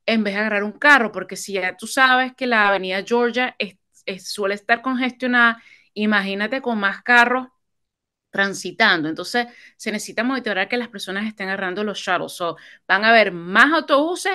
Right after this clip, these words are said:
y totalmente gratis por esa zona. Aparte, eh, va a haber,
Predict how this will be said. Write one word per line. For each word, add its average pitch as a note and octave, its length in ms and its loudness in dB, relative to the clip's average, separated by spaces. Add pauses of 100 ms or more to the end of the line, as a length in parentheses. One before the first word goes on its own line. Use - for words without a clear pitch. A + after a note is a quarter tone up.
(120)
y A3+ 120 -4
totalmente G3+ 500 -4
gratis B3 360 0
por G3+ 140 -4
esa F#3+ 180 -6
zona. A3 420 -4 (540)
Aparte, C#4+ 880 0 (280)
eh, G#3 440 2
va G3+ 80 4
a - 20 2
haber, A3+ 380 0